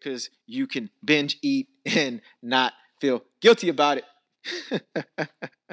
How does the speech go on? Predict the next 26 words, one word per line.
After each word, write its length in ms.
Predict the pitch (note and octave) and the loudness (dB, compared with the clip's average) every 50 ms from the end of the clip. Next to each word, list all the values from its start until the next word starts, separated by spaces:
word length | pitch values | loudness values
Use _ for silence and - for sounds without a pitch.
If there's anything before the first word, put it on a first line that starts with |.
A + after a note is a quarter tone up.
| - _ _ _ _ _ - - - - - - | -18 _ _ _ _ _ -16 -12 -10 -10 2 6
Ah, 180 | F3 G#3+ G3+ G3 | 8 10 10 10
I'm 100 | G3+ G3 | 8 8
getting 160 | G3 G#3 G3 | 4 2 2
off 160 | G3 F3+ E3+ - | 2 0 0 -2
track 240 | G3 E3+ D3+ - | -4 -6 -6 -6
here. 120 | - E3+ D#3 | -6 -6 -6
I'm 120 | D3+ D#3+ | -6 -6
getting 180 | D3+ D3+ C#3 C3 | -8 -8 -8 -10
off 140 | A#2+ A2+ - | -12 -16 -16
track. 240 | - A2+ G2 - | -18 -18 -16 -16
I'm 100 | G2 G2+ | -18 -18
getting 260 | G2+ F2 F2 E2+ D#2 E2+ | -18 -20 -20 -20 -20 -20
off 120 | E2 - | -20 -18
track. 260 | - - D2+ D#2+ - - | -16 -14 -14 -14 -10 -6
Let 100 | A2 A2 | -6 -6
me 80 | F#2+ G#2 | -4 -6
get 160 | F#2+ G2+ - | -6 -6 -6
back 220 | - E2 E2 - - | -6 -6 -6 -6 -8
on 100 | C2 - | -10 -8
track. 260 | - - B1 B1 - _ _ - - _ _ _ _ _ _ _ _ _ _ _ _ | -8 -8 -8 -8 -10 _ _ -20 -20 _ _ _ _ _ _ _ _ _ _ _ _
How 200 | - - F3+ A3+ | 4 8 8 10
to 80 | A3 G3 | 10 8
stay 300 | - - G3+ G3 F#3 D#3 | 4 0 0 -2 -2 -2
motivated. 760 | C#3+ F3 A3+ A#3+ A#3 G#3+ D3+ F3+ F3 F3 E3 C3+ A#2 G2 - _ _ _ _ _ _ _ _ | -2 0 0 0 0 0 -2 0 0 0 -2 -4 -6 -12 -18 _ _ _ _ _ _ _ _
All 120 | - A#2 | -18 -14
right. 500 | G#2+ A2 C3+ D3+ D#3 D#3 D#3 C3 A#2 A2 | -10 -4 0 2 2 4 4 2 0 -4